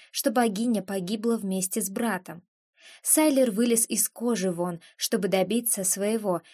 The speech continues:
и получить возможность исчезнуть. Теперь уже раз и навсегда. Я стала Деллин Дифайр, и только ею, зарабатывая репутацию прилежной адептки,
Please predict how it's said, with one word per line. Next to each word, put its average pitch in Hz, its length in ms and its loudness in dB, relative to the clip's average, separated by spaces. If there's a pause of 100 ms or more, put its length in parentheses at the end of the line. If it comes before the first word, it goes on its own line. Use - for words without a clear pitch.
и 311 100 0
получить 247 520 2
возможность 196 760 -2
исчезнуть. 208 800 -2 (520)
Теперь 302 400 4
уже 262 260 2
раз 190 420 0
и 214 100 -4
навсегда. 170 580 -6 (300)
Я 180 300 -2
стала 160 500 -4
Деллин 202 600 0
Дифайр, 220 640 -2 (400)
и 233 100 4
только 269 460 2
ею, 175 580 0 (360)
зарабатывая 196 720 0
репутацию 190 800 -2
прилежной 190 640 0
адептки, 233 600 -2